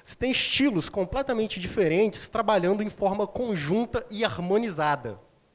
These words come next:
Infelizmente, eu não posso dizer a mesma coisa da,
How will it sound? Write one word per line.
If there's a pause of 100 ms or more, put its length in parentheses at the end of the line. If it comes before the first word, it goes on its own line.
(800)
Infelizmente,
eu
não
posso
dizer
a
mesma
coisa
da,